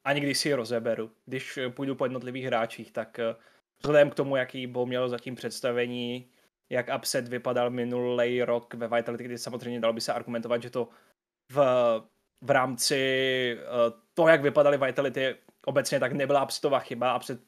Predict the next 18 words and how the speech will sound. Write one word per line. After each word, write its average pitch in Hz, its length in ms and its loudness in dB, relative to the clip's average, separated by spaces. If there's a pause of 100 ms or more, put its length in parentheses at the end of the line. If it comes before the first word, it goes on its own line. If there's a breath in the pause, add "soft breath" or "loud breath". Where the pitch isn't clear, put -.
(440)
sám 139 180 4
nevypadal 131 400 0
špatně, 120 520 -4
ale 120 200 0 (800 soft breath)
mám 131 180 0
z - 80 -4
toho 143 140 0
takový 135 220 -2
divný 131 240 -4
pocit, 127 360 -6
hej, 123 320 -2
zvlášť 147 420 2
když 147 340 -4
jde 135 240 4
ta 131 160 6
kombinace 131 520 0
Bo 139 280 6 (140)
Upset - 480 -2